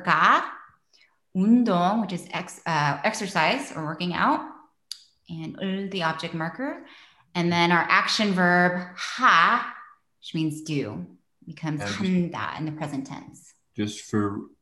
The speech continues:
Speaker 2: uh, just to repeat, the 는다 in the first example and the nda in the second,
Speaker 1: Mm-hmm.
Speaker 2: those are the same thing.
Speaker 1: Yep, so they're
Speaker 2: Okay.
Speaker 1: just variants, uh, that depend on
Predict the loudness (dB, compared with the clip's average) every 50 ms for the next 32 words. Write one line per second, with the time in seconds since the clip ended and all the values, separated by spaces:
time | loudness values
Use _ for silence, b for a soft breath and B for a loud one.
0 | _ _ -8 -6 -4 -2 -2 -2 -2 -2 -4 -4 -4 -6 -6 -8 -10 -8 -4 -4
1 | -2 0 0 0 0 -2 -2 -8 -6 0 2 4 6 8 8 8 10 10 10 10
2 | 10 10 10 8 8 6 4 2 2 2 0 0 0 0 0 2 2 2 2 0
3 | -2 -2 -2 -2 -2 -2 -4 -4 -2 2 4 6 8 8 8 8 8 8 6 4
4 | 0 -4 -6 -6 -4 -2 0 0 2 4 4 4 4 2 0 -4 -10 -14 _ _
5 | _ _ _ _ _ -2 2 2 4 4 4 2 2 4 4 4 4 4 2 0
6 | -2 -2 -4 -8 -14 -20 _ _ _ _ _ _ _ _ _ _ _ _ _ _
7 | _ _ _ _ _ _ -20 -20 -20 _ -2 0 0 0 0 -4 -10 -10 -6 -2
8 | 0 2 2 2 0 -2 -4 -2 0 2 4 4 6 6 4 4 2 2 -2 -6
9 | -8 -6 -2 -2 -2 -2 -2 -4 -6 -8 -10 -10 -8 -6 -4 -2 0 0 0 0
10 | -2 -2 0 0 2 2 4 4 4 4 4 4 2 0